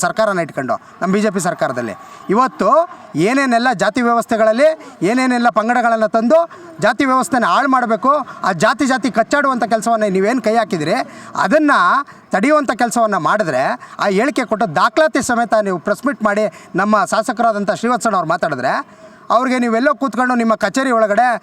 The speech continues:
ಅವ್ರಿಗೆ ಎದುರಿಸುವಂಥ ಕೆಲಸ ಮಾಡ್ತೀರಾ? ಎದುರ್ಕೊಳ್ಳೋಕ್ಕೆ ಇಲ್ಲಿ ಯಾರೂ ಇದಿಲ್ಲ ಸ್ವಾಮಿ. ನಮಗೂ ಕಾನೂನು ಅಂದ್ರೆ ಏನು ಅಂತ ಗೊತ್ತು. ನಿಮ್ಮ ಮೇಲೆ ಇದೇ ಥರ ನೀವೇನಾದ್ರು ಹೇಳಿಕೆ ಕೊಟ್ಟಂಥ ಸಂದರ್ಭದಲ್ಲಿ ಮುಂದಿನ ದಿನಗಳಲ್ಲಿ ಹಿಂಗೆ ಅಂತ ಮಾಡಿದ್ರೆ, ನಾವು ನಿಮ್ಮ ಮೇಲೆ ಕಾನೂನು ಹೋರಾಟ ಮಾಡಬೇಕಾಗತ್ತೆ, ನಿಮ್ಮ ಮೇಲೆ ಎಫ್ ಐ ಆರ್ ಹಾಕ್ಸುವಂಥ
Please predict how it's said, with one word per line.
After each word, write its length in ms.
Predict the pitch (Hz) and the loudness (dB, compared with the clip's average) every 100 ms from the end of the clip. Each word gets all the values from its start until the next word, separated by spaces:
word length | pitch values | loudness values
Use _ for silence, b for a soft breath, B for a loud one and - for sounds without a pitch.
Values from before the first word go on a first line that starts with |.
| B - | B -2
ಅವ್ರಿಗೆ 200 | 214 196 | 0 0
ಎದುರಿಸುವಂಥ 400 | 202 277 302 247 208 | 0 0 0 -2 -2
ಕೆಲಸ 140 | 175 160 | -4 -2
ಮಾಡ್ತೀರಾ? 300 | 135 117 123 208 185 b b _ 170 | -4 -4 -4 -2 -6 b b _ -4
ಎದುರ್ಕೊಳ್ಳೋಕ್ಕೆ 540 | 220 240 220 196 196 247 214 165 | -2 0 0 2 2 2 0 0
ಇಲ್ಲಿ 100 | 180 | 0
ಯಾರೂ 120 | 214 190 | 0 0
ಇದಿಲ್ಲ 220 | 208 214 180 | 0 0 0
ಸ್ವಾಮಿ. 280 | 156 156 220 247 b b - | -2 0 -2 -4 b b -6
ನಮಗೂ 220 | 185 220 196 | -2 -2 -2
ಕಾನೂನು 300 | 202 214 214 | 0 0 0
ಅಂದ್ರೆ 140 | 202 190 | 0 0
ಏನು 80 | 208 | -2
ಅಂತ 120 | 196 165 | -2 -2
ಗೊತ್ತು. 220 | 185 - 254 349 B B B 160 | -2 0 0 -2 B B B -2
ನಿಮ್ಮ 120 | 190 202 | 0 2
ಮೇಲೆ 140 | 220 202 | 2 2
ಇದೇ 140 | 220 220 | 0 2
ಥರ 80 | 214 208 | 0 0
ನೀವೇನಾದ್ರು 340 | 196 214 214 190 | 0 0 0 0
ಹೇಳಿಕೆ 240 | 220 220 214 | -2 -2 -2
ಕೊಟ್ಟಂಥ 260 | 190 208 202 | -2 0 -2
ಸಂದರ್ಭದಲ್ಲಿ 460 | 208 220 202 208 185 - B B | 0 0 0 0 0 -4 B B
ಮುಂದಿನ 200 | 180 220 226 | -2 0 2
ದಿನಗಳಲ್ಲಿ 300 | 220 214 196 | 2 0 2
ಹಿಂಗೆ 160 | 240 247 | 2 0
ಅಂತ 120 | 226 214 | 0 0
ಮಾಡಿದ್ರೆ, 300 | 190 156 165 240 277 B B - | 0 0 0 0 -2 B B -4
ನಾವು 160 | 156 208 208 | 0 0 0
ನಿಮ್ಮ 120 | 196 | 0
ಮೇಲೆ 100 | 190 - | 0 0
ಕಾನೂನು 300 | 185 214 233 196 | 2 2 2 2
ಹೋರಾಟ 220 | 220 220 214 | 2 2 0
ಮಾಡಬೇಕಾಗತ್ತೆ, 540 | 208 202 196 196 202 294 330 B - | 0 0 -2 -2 -2 -2 -4 B -4
ನಿಮ್ಮ 100 | 190 | 0
ಮೇಲೆ 140 | 214 180 | 2 0
ಎಫ್ 120 | 185 247 | 0 0
ಐ 20 | |
ಆರ್ 100 | 254 | 2
ಹಾಕ್ಸುವಂಥ 300 | 240 240 220 | 0 0 -2